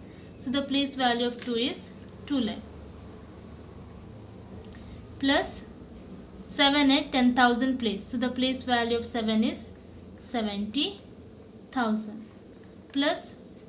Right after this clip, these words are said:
two at thousand place. So the place value of two is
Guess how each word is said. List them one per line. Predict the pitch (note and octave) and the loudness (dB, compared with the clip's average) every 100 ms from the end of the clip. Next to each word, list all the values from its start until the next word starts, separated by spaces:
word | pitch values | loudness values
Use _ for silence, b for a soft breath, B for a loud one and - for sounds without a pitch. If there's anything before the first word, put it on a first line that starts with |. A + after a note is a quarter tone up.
| - - | -16 -8
two | - C#4+ | 2 6
at | B3+ B3+ E4 E4 | 8 6 0 4
thousand | B3+ A3+ A#3+ A#3+ | 6 6 2 2
place. | G#3 F#3+ - - B B B | 0 -2 -6 -12 B B B
So | - | -2
the | B3 | 0
place | B3 B3+ B3+ | 2 2 2
value | B3+ A#3+ A#3 A#3 | 2 2 2 2
of | A#3+ B3 - - - | 2 0 -8 -18 -6
two | B3+ | 0
is | A#3 C4+ G4 - | 2 2 0 -4